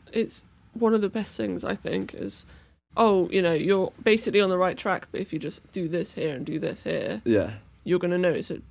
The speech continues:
Speaker 1: huge, massive difference. It's gonna benefit you in the
Speaker 2: Huge,
Speaker 1: long run."
Speaker 2: massive. You've heard it here from Meg. <laughs> But that, you are right. It is about,
Speaker 1: Uh.
Speaker 2: and then it's compound interest, really. You put in the work, even if it's small micro habits that we adjust, and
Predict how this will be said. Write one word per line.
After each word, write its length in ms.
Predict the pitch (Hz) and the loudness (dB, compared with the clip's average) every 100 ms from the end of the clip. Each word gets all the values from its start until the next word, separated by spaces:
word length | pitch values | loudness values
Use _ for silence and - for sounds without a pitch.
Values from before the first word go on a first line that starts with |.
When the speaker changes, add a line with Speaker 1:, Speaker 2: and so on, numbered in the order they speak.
| - | -18
Speaker 1:
huge, 360 | - 233 208 | -6 -4 -2
massive 380 | 202 190 - - | -2 -4 -6 -8
difference. 480 | - - - 165 - | -8 -8 -6 -4 -6
It's 120 | - | -8
gonna 180 | - 156 | -4 -4
benefit 460 | - 165 156 - - | -2 -4 -4 -8 -6
you 280 | - 143 - _ - | -6 -6 -10 _ -6
in 320 | 123 160 - | -4 -4 -6
the 60 | - | -4
Speaker 2:
Huge, 120 | - | 6
Speaker 1:
long 80 | 262 - | 6 8
run." 80 | |
Speaker 2:
massive. 500 | 117 107 95 95 92 | 4 2 0 -2 0
You've 140 | 98 95 | 0 2
heard 180 | 110 113 | 6 4
it 100 | 95 | 4
here 140 | 107 | 0
from 200 | - 95 | 0 0
Meg. 240 | 98 101 | 0 0
<laughs> 40 | - 95 87 - - - - - - | 2 4 6 4 0 -12 -14 -12 -4
But 80 | - | 6
that, 240 | 151 151 147 | 8 8 8
you 120 | 139 | 8
are 200 | 135 127 | 8 8
right. 280 | 104 101 92 - | 6 4 2 0
It 240 | - 131 269 262 | 4 4 2 6
is 180 | 117 113 | 6 8
about, 220 | 120 123 | 6 6
Speaker 1:
Uh. 260 | 240 233 226 - | 6 0 -4 2
Speaker 2:
and 100 | 117 | 6
then 80 | 123 | 6
it's 80 | 110 | 4
compound 440 | - 123 113 104 | 4 4 6 4
interest, 420 | 110 110 104 92 | 4 4 2 -2
really. 380 | 101 98 98 104 - _ _ | 2 2 4 0 -6 _ _
You 100 | 113 | -4
put 160 | 98 120 | 0 0
in 100 | 107 | 2
the 60 | |
work, 500 | 101 107 101 - - - _ | 2 4 2 0 -12 -20 _
even 220 | 117 107 | 0 2
if 80 | 107 | 2
it's 140 | 117 - | 0 -4
small 420 | - 113 110 - _ - - | 2 4 4 0 _ -20 0
micro 500 | 113 123 127 - 107 | 6 6 6 2 0
habits 400 | 95 110 101 - | 2 2 2 -2
that 100 | 85 | -2
we 100 | 98 | 0
adjust, 640 | 95 98 95 92 - - - - | 0 2 0 -2 -10 -16 -14 -4
and 600 | 95 95 92 90 90 | 0 2 0 0 -2